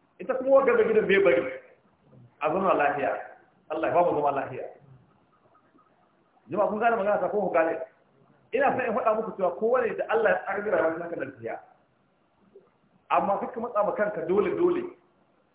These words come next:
Ka am kaka matsa ma kanka dole dole cewa abin da sai ka yi shi. Alhali mijin da aka da kai. Jama'a kuna fahimtar karatun mu ko ku fahimtar karatun mu?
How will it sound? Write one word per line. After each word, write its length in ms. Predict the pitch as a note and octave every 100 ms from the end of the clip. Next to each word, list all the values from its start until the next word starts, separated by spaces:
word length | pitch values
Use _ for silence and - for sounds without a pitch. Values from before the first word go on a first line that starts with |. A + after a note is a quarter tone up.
| _ _ _ _ _ _ _ -
Ka 80 |
am 280 | C4+ - G#3+
kaka 200 | - -
matsa 240 | A3 A#3 G#3+
ma 60 |
kanka 220 | G3 G#3 G3
dole 260 | A3 A#3+ G#3+
dole 180 | G#3+ G#3 -
cewa 280 | F3+ E3+ D#3+
abin 160 | G#3+
da 60 | F3+
sai 100 | F#3
ka 120 | - F3+
yi 140 | F#3
shi. 160 | F3+ - _ _ _ _ _ _ _ _ _ _ _ -
Alhali 360 | F#3 G#3+ A3+ A3+
mijin 200 | C4 A#3
da 80 | G#3+
aka 200 | G#3+ F#3+
da 80 | E3
kai. 320 | D#3+ D#3 - - _ _ _ _ _ _ _ _ _ _ _ _ _ _ _ _ _ _ _ _ _ _ _ _ _ _ _ _ _ _ _ _ _ _
Jama'a 160 | - F#3
kuna 180 | A3 G#3+
fahimtar 260 | G3+ G3+ -
karatun 280 | E3+ G3+
mu 80 | G3
ko 80 | -
ku 300 | F#3+ - D3+
fahimtar 160 | C3 -
karatun 240 | A2
mu? 100 | A#2